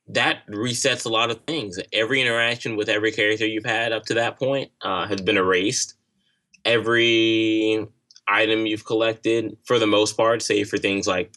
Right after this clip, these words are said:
masks, erases. If you don't deposit your rupees to the banker, those get taken away. Uh, so you have to go through certain tasks within that three-day limit,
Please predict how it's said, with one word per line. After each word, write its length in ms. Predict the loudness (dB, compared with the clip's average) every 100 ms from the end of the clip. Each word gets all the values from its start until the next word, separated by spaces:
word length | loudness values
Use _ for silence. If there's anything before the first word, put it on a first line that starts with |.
| _
masks, 720 | -2 0 0 -2 -4 -6 -8 -10 _ _ _ _
erases. 480 | 2 2 2 -2 -4
If 140 | -4
you 80 | 0
don't 180 | 2 0
deposit 480 | -4 0 0 2 2
your 300 | 2 0 -4
rupees 460 | -4 -2 0 -2 -2
to 100 | -2
the 80 | 0
banker, 560 | 0 0 0 -2 -4 -10 _ _ -10
those 600 | 0 4 4 2 -4 -10 _ -6
get 180 | -4 -2
taken 280 | -2 0 -2
away. 300 | -2 -4 -8 -16 _ _ _ _ _
Uh, 340 | 0 0 0 -4 -8
so 180 | -2 0
you 520 | 0 0 2 2 0
have 340 | -4 0 0 -2
to 360 | -2 0 -2 -4 -10 -20 -4
go 220 | 2 2
through 220 | 2 0
certain 280 | 2 2 0
tasks 600 | 0 -2 0 -2 -4 -4
within 300 | -4 -2 0
that 220 | 0 0
three-day 380 | 0 2 4 4
limit, 460 | 2 0 0 -2